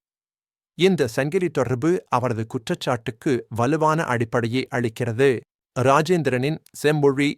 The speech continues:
கதை இந்தி திணிப்பு எதிர்ப்பு போராட்டத்தை மையமாக கொண்டது, மேலும் மறைந்த முதல்வர் கருணாநிதி இந்த கதையை பாராட்டியதாகவும் அவர் குறிப்பிட்டுள்ளார்.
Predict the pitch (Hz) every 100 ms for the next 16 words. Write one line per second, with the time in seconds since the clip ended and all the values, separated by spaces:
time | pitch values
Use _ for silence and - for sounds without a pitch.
0 | _ - 139 165 180 123 139 143 160 135
1 | 127 117 139 151 117 117 139 - 135 -
2 | 117 113 107 110 - 135 - 120 131 160
3 | 139 127 127 135 117 107 104 120 170 -
4 | _ _ - 135 170 175 175 - 117 131
5 | 151 156 151 110 110 110 127 - - 139
6 | 143 135 113 110 156 - 127 123 117 -
7 | 117 139 139 147 - 120 139 139 123 113
8 | 107 104 127 143 110 - 113 117 - 135
9 | 113 110 110 110 113 123